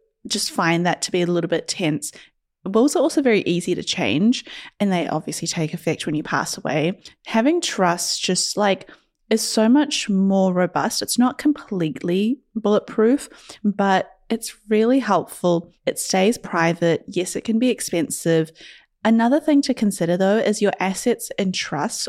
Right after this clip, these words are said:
often are quicker to get to the people that you want to give it to versus a will. Like, you hear the stories about wills taking forever, and there's stress, and there's people,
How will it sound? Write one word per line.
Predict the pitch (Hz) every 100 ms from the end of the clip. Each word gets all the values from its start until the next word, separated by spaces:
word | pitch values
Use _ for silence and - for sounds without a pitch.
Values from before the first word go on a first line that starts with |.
| -
often | 160 - 214 220
are | - 185
quicker | - - - 190 220
to | 254 196
get | 160 -
to | -
the | 175
people | - 170 180
that |
you | - 160
want | 160 -
to | -
give | 165 160
it | -
to | - 247 285 - - _ -
versus | 170 175 -
a | 165
will. | 165 - -
Like, | 156 175
you | 196
hear | 190 226
the | 233
stories | 220 190 175 175 175
about | - 151 123 - _ _ _ _ _ 247
wills | 220 220 214
taking | 160 175 175
forever, | 214 233 233 226
and | 196 156
there's | -
stress, | - 226 220 220 -
and | -
there's | 92 - - - -
people, | 185 175 123